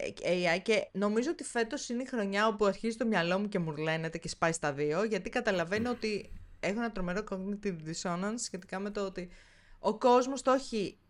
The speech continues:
τόσο πολύ κανονικοποιήσει όλο αυτό το πράγμα,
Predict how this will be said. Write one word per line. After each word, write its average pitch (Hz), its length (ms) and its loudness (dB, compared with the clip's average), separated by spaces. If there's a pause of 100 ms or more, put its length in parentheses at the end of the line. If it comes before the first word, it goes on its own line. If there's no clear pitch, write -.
(220)
τόσο 269 420 4
πολύ 220 240 4
κανονικοποιήσει 165 880 0
όλο 147 160 0
αυτό 147 160 -6
το 143 80 -2
πράγμα, 131 720 -2